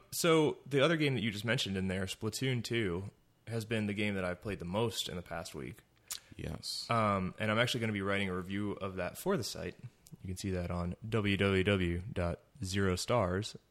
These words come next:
Speaker 1: dot co. Uh, I'll be writing a review of this game for the site, and I think it is excellent. I think that it has the worst menus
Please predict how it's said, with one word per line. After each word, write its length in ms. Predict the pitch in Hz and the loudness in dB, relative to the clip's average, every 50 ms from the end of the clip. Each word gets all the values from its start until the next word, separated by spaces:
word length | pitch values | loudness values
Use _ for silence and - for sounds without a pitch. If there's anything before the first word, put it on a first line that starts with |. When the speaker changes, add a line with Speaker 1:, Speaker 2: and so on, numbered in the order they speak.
| - | -4
Speaker 1:
dot 240 | - 101 113 135 - | -2 -2 -2 -2 -4
co. 360 | - - 90 85 85 87 95 - - _ - _ - - - - - - - - - - | -4 -2 0 0 2 0 -2 -4 -10 _ -20 _ -20 -20 -20 -20 -20 -20 -20 -20 -8 -2
Uh, 300 | 120 117 110 107 101 92 - - - - - _ | 0 2 4 4 2 0 -2 -6 -16 -20 -20 _
I'll 140 | - 127 131 | 4 4 4
be 100 | 135 131 | 6 6
writing 220 | 127 127 123 117 | 6 6 6 6
a 60 | 113 107 | 4 4
review 460 | 107 101 98 104 104 104 101 101 - - - _ _ - | 2 2 2 2 2 2 2 0 -2 -6 -12 _ _ 4
of 120 | 123 120 113 | 4 6 4
this 120 | 110 104 | 0 -2
game 260 | - - 110 101 98 | 0 -2 -2 0 -2
for 260 | 101 - - 113 113 107 | -4 -4 -2 0 0 0
the 80 | 98 | 0
site, 360 | - - 95 92 90 87 - - - | -2 -2 -2 -2 -2 -4 -4 -4 -2
and 240 | 110 110 107 104 - - - | -2 -2 -2 -2 -6 -2 2
I 200 | 110 123 135 139 | 4 4 4 4
think 240 | - 127 113 - 95 | 0 -4 -4 -4 -2
it 80 | 95 | 0
is 380 | 98 92 87 82 82 - - - _ _ _ _ _ _ _ _ _ _ _ _ _ _ _ _ _ _ _ _ _ | 0 0 0 -2 -4 -6 -6 -8 _ _ _ _ _ _ _ _ _ _ _ _ _ _ _ _ _ _ _ _ _
excellent. 640 | 110 95 - - - 120 120 127 131 147 151 - - - _ _ _ _ _ _ _ _ | 0 0 0 -2 -2 0 2 2 2 0 0 -4 -8 -16 _ _ _ _ _ _ _ _
I 140 | 107 101 | 0 0
think 300 | 98 - - 104 101 - | 0 0 -2 -2 -2 0
that 100 | 104 101 | 0 -2
it 160 | 98 80 - 101 | -2 -2 -4 -4
has 560 | - 104 95 95 95 92 95 92 85 - - - _ _ _ _ _ - | 0 0 2 2 2 0 -2 -4 -4 -6 -10 -12 _ _ _ _ _ -14
the 240 | 104 98 123 156 | -4 -2 0 2
worst 480 | 170 143 120 120 123 147 147 - - - | 2 2 4 4 4 2 2 0 -4 -2
menus 680 | 120 113 113 113 104 98 92 90 98 - - - - | 0 0 2 2 2 0 0 0 -2 -4 -6 -8 -10